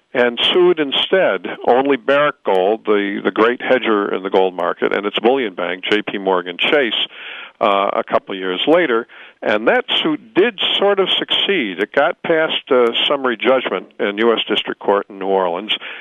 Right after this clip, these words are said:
It provoked an admission from Barrick that,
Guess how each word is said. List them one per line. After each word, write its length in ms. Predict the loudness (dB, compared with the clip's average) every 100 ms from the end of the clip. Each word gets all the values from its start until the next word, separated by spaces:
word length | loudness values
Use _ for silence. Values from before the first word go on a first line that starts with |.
| -4
It 220 | -2 -2 0
provoked 480 | 0 2 2 0
an 100 | -4
admission 640 | -2 0 0 0 -4 -8 -14 -18 -18 -18 -10 -2
from 380 | 2 2 0 0
Barrick 380 | 2 2 2 -2
that, 420 | -6 0 2 2